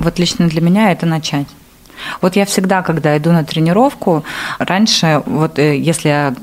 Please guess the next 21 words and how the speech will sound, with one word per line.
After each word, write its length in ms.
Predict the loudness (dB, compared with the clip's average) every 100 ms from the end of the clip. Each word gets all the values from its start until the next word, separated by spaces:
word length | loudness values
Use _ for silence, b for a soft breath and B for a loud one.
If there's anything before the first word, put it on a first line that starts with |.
| -2 0
если 320 | 0 0 2
мы 80 | 0
говорим 300 | 2 2 2
конкретно 460 | 2 0 -2 0 2
о 40 |
беге, 280 | 4 4 4
если 260 | 2 0 0
я 80 | 0
шла, 420 | 2 2 2 0 0
э, 360 | 0 2 2
бегать, 380 | 2 2 2 -2 B B B -2
то 80 | 0
для 140 | 4
меня 500 | 6 6 6 4 2
было 240 | 2 2 2
вот 140 | -2
самое 300 | -2 2 2
сложное, 440 | 0 2 2 2 0
вот 120 | 0
это 140 | 2
вот 120 | 0